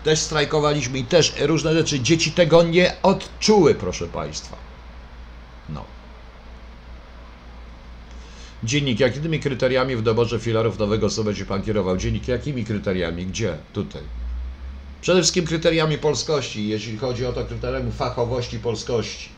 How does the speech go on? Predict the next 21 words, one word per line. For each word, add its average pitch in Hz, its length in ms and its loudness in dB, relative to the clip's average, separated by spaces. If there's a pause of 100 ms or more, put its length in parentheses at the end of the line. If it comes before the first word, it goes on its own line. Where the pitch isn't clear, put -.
(560)
Nie 156 160 0
ma 170 120 2
polityki 160 540 -2
w 113 80 -4
nauczaniu 110 580 0
historii, 117 600 0
nie 110 140 0
ma 107 140 -2
polityki 101 540 -4
w 92 100 -6
nauczaniu 98 480 -2
języka 98 420 -4
polskiego. 92 500 -4
Znaczy 113 280 0
jest, 120 520 0
jest, 143 360 0
ale 123 180 -2
to 131 140 -2
nie 123 180 -4
aż 107 160 -2
tak. 80 160 -8